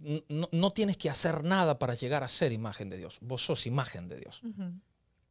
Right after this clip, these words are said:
Speaker 1: ¿Qué era Adán? Imagen de Dios. ¿Por qué? Porque Dios lo hizo así. Eh, Adán no tenía que componerse, "Ahora, ¿qué seré yo en la vida?". Hijo, vos sos imagen. El,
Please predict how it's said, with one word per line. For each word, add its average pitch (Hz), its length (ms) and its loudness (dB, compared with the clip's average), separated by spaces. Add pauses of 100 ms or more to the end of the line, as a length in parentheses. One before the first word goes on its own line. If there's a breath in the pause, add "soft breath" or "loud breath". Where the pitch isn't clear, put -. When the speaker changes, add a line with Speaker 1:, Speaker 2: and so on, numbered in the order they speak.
(160)
Speaker 1:
¿Qué 156 160 6
era 160 120 6
Adán? 147 360 6
Imagen 135 420 4
de 101 100 -4
Dios. 87 160 -8
¿Por 143 180 0
qué? - 180 -4
Porque 175 220 2
Dios 175 180 6
lo 113 120 0
hizo - 180 -6
así. - 160 -12 (1040)
Eh, - 120 -10
Adán 185 280 4
no 208 100 4
tenía 196 200 4
que 190 60 6
componerse, 170 440 0
"Ahora, 170 280 -4
¿qué - 80 -8
seré 170 300 -4
yo 175 180 -2
en 170 100 -2
la 151 100 0
vida?". 156 260 2 (680)
Hijo, 127 260 -4
vos 131 160 6
sos 143 240 4
imagen. 117 420 -2 (140)
El, 131 100 -6